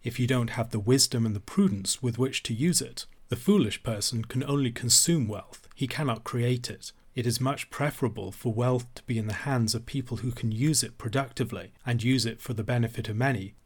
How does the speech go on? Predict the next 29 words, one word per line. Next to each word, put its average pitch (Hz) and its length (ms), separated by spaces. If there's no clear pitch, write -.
than 113 160
for 120 220
it 117 140
to - 100
be 117 120
in 110 80
the 110 100
hands 117 360
of 107 100
fools 113 520
and 104 100
sluggards 117 540
who - 160
will 110 100
squander 117 720
or 120 160
destroy - 460
it. - 300
Aiming 165 300
for 123 160
the 110 100
right 113 300
things 101 480
is 110 100
the - 80
subject 117 580
of 107 100
verse 113 260
twenty-one. 107 720